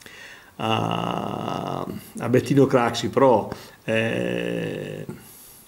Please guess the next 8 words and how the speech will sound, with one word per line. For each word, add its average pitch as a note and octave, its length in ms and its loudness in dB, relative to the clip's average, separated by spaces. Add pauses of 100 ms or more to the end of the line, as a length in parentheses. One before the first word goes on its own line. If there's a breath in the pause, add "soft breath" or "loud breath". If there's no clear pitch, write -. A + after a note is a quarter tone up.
(120)
mio B2 200 4
padre A#2+ 440 6
era, G#2+ 380 4
era A2 180 4
già A2 160 4
mancato C3+ 720 6
e A#2 120 6
quindi, A#2 680 4